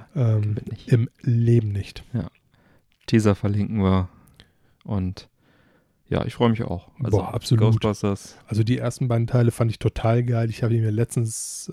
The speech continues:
Speaker 2: äh, habe ich mir den noch angeguckt. Wie hieß denn der hier noch? Dieser,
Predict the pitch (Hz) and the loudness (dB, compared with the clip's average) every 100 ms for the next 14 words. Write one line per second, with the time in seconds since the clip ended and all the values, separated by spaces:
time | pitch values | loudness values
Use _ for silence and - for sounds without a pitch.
0 | - 135 131 - - - - - _ - | -12 -12 -12 -16 -20 -20 -20 -20 _ -10
1 | - 113 120 117 113 110 - 117 - - | -4 -2 0 0 -2 -4 -6 -6 -6 -8
2 | 120 - 123 - - - 117 113 110 107 | -8 -4 -6 -6 -8 -2 0 2 2 0
3 | - - _ _ - 127 - 120 120 | -4 -12 _ _ -8 -8 -4 -6 -6